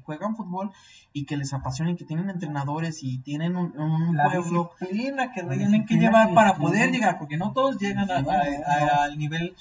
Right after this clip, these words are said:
Speaker 1: Claro que no,
Speaker 2: N F L.
Speaker 1: exacto, y, y los ves jugar y entonces te das cuenta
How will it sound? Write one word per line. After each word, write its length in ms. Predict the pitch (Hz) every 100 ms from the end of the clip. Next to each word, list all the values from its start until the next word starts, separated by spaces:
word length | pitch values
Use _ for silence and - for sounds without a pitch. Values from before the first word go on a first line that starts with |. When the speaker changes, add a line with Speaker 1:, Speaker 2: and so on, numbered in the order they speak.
| - _ _
Speaker 1:
Claro 240 | 131 143 -
que 140 | 175
no, 80 | 165
Speaker 2:
N 80 | 135
F 200 | 165 185
L. 140 | 180
Speaker 1:
exacto, 420 | 143 - 131 -
y, 180 | 131 143 139 147
y 120 | 151
los 220 | 151 151
ves 200 | 143 147
jugar 400 | - 175 165 180
y 20 |
entonces 400 | 185 165 156 - -
te 80 | 151
das 200 | 151 -
cuenta 560 | 160 165 170 196 240